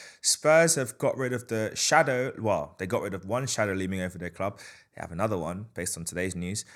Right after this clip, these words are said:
Um, so maybe it might work out in their favour. I mean, Son came out and said that he was very sorry for, um,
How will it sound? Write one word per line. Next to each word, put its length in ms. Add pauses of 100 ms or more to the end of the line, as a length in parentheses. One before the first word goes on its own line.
(160)
Um, 480 (400)
so 200
maybe 320
it 60
might 200
work 220
out 80
in 60
their 140
favour. 480 (1600)
I 20
mean, 180
Son 300
came 220
out 80
and 100
said 140
that 80
he 80
was 120
very 240
sorry 540
for, 500
um, 380